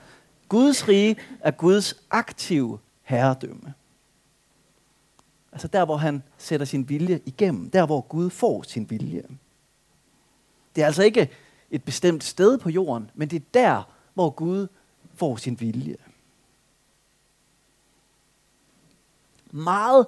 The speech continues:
af det, som Jesus han underviser om, når man læser i Bibelen, det giver kun mening, hvis det ligesom er det her, man tænker, der er styresystemet.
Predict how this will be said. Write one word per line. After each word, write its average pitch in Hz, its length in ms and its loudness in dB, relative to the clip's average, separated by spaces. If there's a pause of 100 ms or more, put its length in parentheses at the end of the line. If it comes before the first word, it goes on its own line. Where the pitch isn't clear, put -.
(120)
af 175 100 -2
det, 214 160 -2
som 196 140 -4
Jesus 202 260 -4
han 196 220 -2
underviser 185 440 0
om, 156 240 2 (320)
når 147 80 -2
man 147 120 -4
læser 160 300 0
i 127 40 -6
Bibelen, 123 480 -10
det 165 100 -4
giver 180 120 0
kun 214 260 -6
mening, 196 320 -4
hvis - 140 -10
det 170 120 0
ligesom 190 200 -4
er 170 40 -2
det 233 200 -4
her, 180 120 -4
man 131 140 -2
tænker, 175 300 -2 (300)
der 151 60 0
er 135 60 -2
styresystemet. 139 840 -6